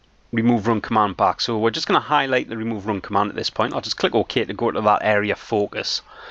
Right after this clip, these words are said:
Now if I right click on the remove run command, we can see that currently the link is enabled. Now if we disable the link, that also removes the group policy. If we just come back to I T, what we can see, we no longer have the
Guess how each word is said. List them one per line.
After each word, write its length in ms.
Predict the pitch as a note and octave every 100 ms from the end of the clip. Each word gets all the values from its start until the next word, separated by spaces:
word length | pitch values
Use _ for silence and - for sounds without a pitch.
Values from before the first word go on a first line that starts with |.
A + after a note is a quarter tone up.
| - -
Now 80 | B2
if 100 | B2
I 40 | B2
right 260 | D3 D#3
click 220 | - -
on 160 | C3 B2+
the 120 | A#2
remove 320 | A2 A2+ A2
run 140 | C#3 D#3+
command, 340 | - G#2 G#2
we 80 | G#2
can 160 | - G#2
see 280 | - C#3
that 220 | A#2 G#2 -
currently 440 | F#3 D3+ F2 G#2+ - - _
the 80 | -
link 200 | A2+ A#2
is 120 | G2+
enabled. 540 | G2+ G#2+ G2+ F#2+ F#2 - - - -
Now 100 | B2
if 100 | A2+
we 80 | A#2+
disable 400 | - F#3+ G#3 A#2+
the 80 | G#2+
link, 360 | A#2 B2+ - _ _ _ _ _ _ -
that 120 | G#2+
also 360 | A2+ A2+ - A#2
removes 380 | G#2 G#2+ G#2+ -
the 80 |
group 220 | F#2 G#2 -
policy. 400 | A#2 G2+ - C#2+
If 460 | - _ - -
we 100 | G#2+
just 180 | F#2 -
come 140 | G#2
back 180 | F#2+ F#2+
to 120 | - G2
I 140 | F2+
T, 320 | - F3+ G#3+ - _ _ _ _ - -
what 100 | G#2
we 60 |
can 140 | - F2+
see, 340 | - B2 A#2 - _ _ _ _ -
we 80 |
no 140 | G#2+ G#2+
longer 260 | G#2 G2+
have 340 | F#2 G#2 G2 -
the 200 | G2+